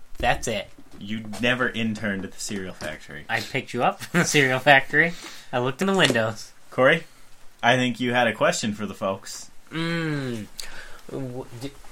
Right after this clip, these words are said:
Speaker 1: well, what are we giving 'em?
Speaker 2: Well, we've got lots of, lots of prizes, presents.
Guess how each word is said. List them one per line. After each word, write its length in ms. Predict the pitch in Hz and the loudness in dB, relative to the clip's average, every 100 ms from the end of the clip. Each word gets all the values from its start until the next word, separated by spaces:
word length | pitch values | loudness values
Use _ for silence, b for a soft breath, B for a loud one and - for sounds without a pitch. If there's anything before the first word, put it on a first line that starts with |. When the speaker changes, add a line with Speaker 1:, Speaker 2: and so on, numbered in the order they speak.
| - - - - | -16 -14 -14 -12
Speaker 1:
well, 320 | 151 147 139 | -6 -2 -2
what 220 | 127 139 139 | -2 -2 0
are 80 | 135 | 0
we 100 | 123 | 0
giving 280 | 131 135 | 0 0
'em? 80 | 107 - - - - - 123 | -2 -6 -10 -6 -4 -4 -4
Speaker 2:
Well, 420 | 139 160 240 - - - - - 143 | 2 4 4 2 -6 -10 -12 -8 -6
we've 220 | 175 160 | -6 -2
got 300 | 170 165 143 | 4 4 4
lots 360 | 139 208 247 - | 4 4 2 0
of, 400 | 135 110 98 90 B B B B B - | 4 4 2 -2 B B B B B 0
lots 240 | 135 143 | 2 2
of 100 | 147 | 0
prizes, 500 | 135 147 147 160 190 | 2 6 6 6 2
presents. 440 | 202 147 135 214 | 0 2 2 0